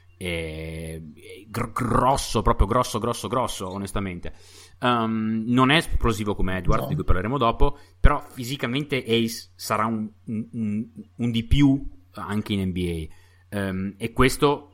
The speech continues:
Speaker 1: unito al suo I Q incredibile a livello offensivo, perché è, ha un I Q che è, secondo me, non troppo sotto quello di Doncic.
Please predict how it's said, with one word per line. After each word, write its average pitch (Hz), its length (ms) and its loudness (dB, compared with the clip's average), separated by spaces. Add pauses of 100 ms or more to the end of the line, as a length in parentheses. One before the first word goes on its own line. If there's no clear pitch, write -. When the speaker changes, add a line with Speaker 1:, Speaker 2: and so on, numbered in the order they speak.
Speaker 1:
unito 120 480 2
al 104 80 0
suo - 680 0
I 98 160 -4
Q 120 360 2 (280)
incredibile 113 1300 -2
a 101 100 -8
livello 101 300 0
offensivo, 101 500 0
perché 90 340 -6
è, 92 340 -6 (360)
ha 113 80 0
un 117 180 2
I 107 80 0
Q 127 300 0
che 104 260 0
è, 101 260 -6
secondo 107 320 -4
me, 110 140 -2
non 113 600 0
troppo - 600 6
sotto 95 320 -12
quello 92 180 -12
di 92 120 -14
Doncic. 80 500 -16